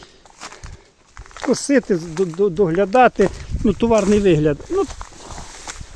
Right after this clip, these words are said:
вже якби хтось засів, то, то не проблема, собі сі-, взяв би мотокосу, покосив. Отака собі діляночка, вишні, яблуня, горіх.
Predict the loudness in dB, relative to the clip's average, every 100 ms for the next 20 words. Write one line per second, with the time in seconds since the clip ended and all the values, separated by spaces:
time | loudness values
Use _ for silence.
0 | -4 0 0 0 -2 -2 -2 -4 -2 0
1 | -2 -2 0 0 2 0 2 2 2 -2
2 | -6 -8 -8 -8 -2 -2 0 -2 -2 -4
3 | -4 -4 -6 -14 -12 -4 0 0 -2 -16
4 | -20 -20 _ -8 -4 -2 -2 -4 -6 -8
5 | -2 0 0 -2 -6 -8 -6 -4 -2 -2
6 | 0 0 -2 -8 -20 -20 -20 -20 -20 _
7 | -20 -20 -20 -20 -20 _ _ -16 -4 0
8 | 0 0 -2 0 0 0 0 0 0 -2
9 | -4 -8